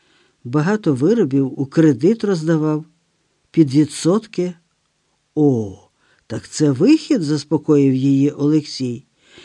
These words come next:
«Зібрати борги з боржників і роздати на борги?» Мадам втупилась в нього, міркуючи над почутим. «Певно,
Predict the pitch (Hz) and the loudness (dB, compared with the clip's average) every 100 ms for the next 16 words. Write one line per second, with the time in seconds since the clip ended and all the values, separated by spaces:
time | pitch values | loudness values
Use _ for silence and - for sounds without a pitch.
0 | - 131 135 143 131 220 277 156 131 139 | -8 -4 0 0 2 0 2 0 2 0
1 | 123 175 196 131 175 151 123 156 139 - | 0 0 0 0 0 0 2 2 2 0
2 | 131 143 214 - _ _ _ _ 127 135 | 2 2 -2 -10 _ _ _ _ -4 -2
3 | 131 110 113 120 120 156 202 - _ _ | -2 -4 -6 -6 -4 -4 -4 -8 _ _
4 | _ 127 147 147 220 214 277 330 _ _ | _ 0 0 2 2 2 0 0 _ _
5 | _ _ _ _ _ _ _ _ _ _ | _ _ _ _ _ _ _ _ _ _
6 | _ 120 120 143 151 - - 139 123 135 | _ -8 -4 -2 -2 -6 -10 -10 -6 -2
7 | 160 165 156 156 190 214 262 - _ _ | -2 -2 0 2 2 0 -4 -6 _ _
8 | _ _ _ 139 151 135 127 120 - 147 | _ _ _ 2 2 2 -4 -6 -4 -2
9 | 151 165 208 214 - 117 - 113 117 _ | -2 -2 -6 -4 -6 -8 -8 -12 -14 _
10 | _ _ _ _ _ _ _ _ _ _ | _ _ _ _ _ _ _ _ _ _
11 | _ _ _ _ - 160 180 196 220 | _ _ _ _ -2 0 2 2 0